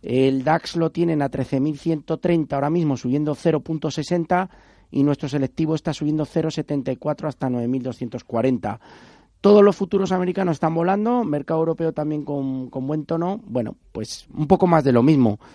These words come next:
Trump, una de cal, otra de arena, y al final, mm,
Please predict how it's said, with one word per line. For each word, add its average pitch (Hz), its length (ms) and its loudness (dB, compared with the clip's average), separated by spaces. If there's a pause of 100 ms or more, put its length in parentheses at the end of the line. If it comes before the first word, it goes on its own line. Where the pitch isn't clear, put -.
(320)
Trump, 151 540 6
una 147 180 2
de 151 80 2
cal, 165 200 4
otra 139 200 0
de 147 60 2
arena, 156 420 0
y 107 140 -6
al 107 80 -6
final, 127 460 -4 (500)
mm, 82 840 -10